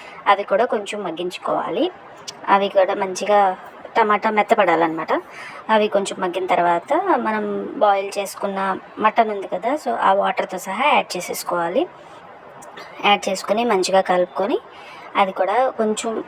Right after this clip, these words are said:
వాటర్ దగ్గరకు వచ్చే వరకు మగ్గించుకోవాలి. Already కుక్డే కాబట్టి, ఆ, అది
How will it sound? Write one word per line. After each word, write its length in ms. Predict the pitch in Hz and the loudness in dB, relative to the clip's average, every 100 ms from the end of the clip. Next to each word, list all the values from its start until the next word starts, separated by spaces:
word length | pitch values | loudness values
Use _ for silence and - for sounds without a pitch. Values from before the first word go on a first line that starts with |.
| - | 2
వాటర్ 440 | 202 196 202 196 190 190 190 | 4 4 2 -2 -2 -2 2
దగ్గరకు 300 | 190 196 196 | 4 2 0
వచ్చే 200 | 190 196 | -2 0
వరకు 400 | 185 185 302 339 - - | -2 0 0 0 -4 -10
మగ్గించుకోవాలి. 920 | 202 185 180 180 - 180 180 175 240 | -4 -2 -2 -6 0 2 4 2 2
Already 460 | 294 175 180 220 269 - | 2 0 -2 -4 -4 -6
కుక్డే 320 | 214 226 208 | -6 0 0
కాబట్టి, 460 | 208 190 190 - 440 - - - - - | 2 0 0 -2 -4 -6 -20 -20 -20 -4
ఆ, 80 | 214 | 4
అది 520 | 208 190 202 196 196 | 6 6 2 -2 -4